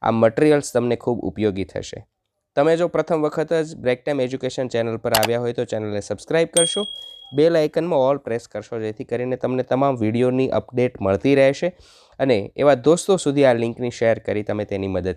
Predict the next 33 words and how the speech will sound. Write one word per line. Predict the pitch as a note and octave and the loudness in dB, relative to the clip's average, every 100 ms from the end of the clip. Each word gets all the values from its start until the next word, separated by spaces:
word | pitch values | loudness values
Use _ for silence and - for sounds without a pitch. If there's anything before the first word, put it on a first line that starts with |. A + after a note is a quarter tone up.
| - | -6
કરી | F#2+ | -8
શકો | F#2+ - - | -8 -10 -12
છો. | - - _ _ _ _ - | -14 -16 _ _ _ _ -4
તો | |
ચાલો, | G#2 B2+ C3 C#3+ _ - - _ | 4 4 4 -2 _ -20 -20 _
આજના | C3 C#3 D#3+ F3+ | 2 4 4 4
દિવસે | D#3+ D3+ E3+ F3 | 2 -2 0 0
આધુનિક | B2 B2 C#3+ D#3 | 0 0 0 -2
ભારતમાં | C3 A#2 A#2 A#2 C3+ B2+ | 0 0 0 0 -2 2
કલા | C#3 G#2+ F#2+ - | 2 4 0 2
એ | D3+ | 4
અંતર્ગત | C3+ C3+ D3 B2+ C#3+ | 4 2 -2 0 0
જે | C3 A#2+ B2+ | 0 -2 -2
પ્રશ્નોત્તર | - A2+ - E3+ F#3 - F#2 | 0 -2 0 0 0 0 -2
છે, | - - _ _ _ - | -2 -8 _ _ _ 0
એને | C3+ | 4
આપણે | B2 G2+ A2 A#2 | 4 2 2 0
એક | B2 | 0
પછી | F#2+ F#2 G#2 | -6 -4 -2
એક | C3 - | -2 -2
સમજતા | - G2 F2 F2+ G2 | -2 -2 -2 -2 2
જઈએ. | A2+ D3+ F#3+ G3+ _ - - _ | 4 2 0 -4 _ -20 -20 _
સાથે | - D#3 G3+ | 2 2 4
સાથે | G3 F3 G3 | 4 2 2
તમારી | F3+ D#3 D#3+ D#3 | 2 4 6 4
નોટબુકમાં | C3+ B2+ B2+ D#3 D#3+ D#3+ E3+ F3 - | 6 4 4 -2 0 2 2 0 -2
એવા | B2+ C3 | 2 4
અગત્યના | C3 A#2+ C3 - C3+ C#3+ | 4 2 2 2 0 0
પ્રશ્નોની | C3+ A#2 B2 B2+ B2 B2+ | 0 -2 -2 -2 0 0
નોંધ | A#2 A#2 B2+ | 4 4 4
પણ | C3 G#2+ C3+ | 0 -2 -2
કરતા | - F#2+ F#2+ | -4 -4 -4
જશો. | F2+ F#2 - F2+ | -6 -6 -10 -14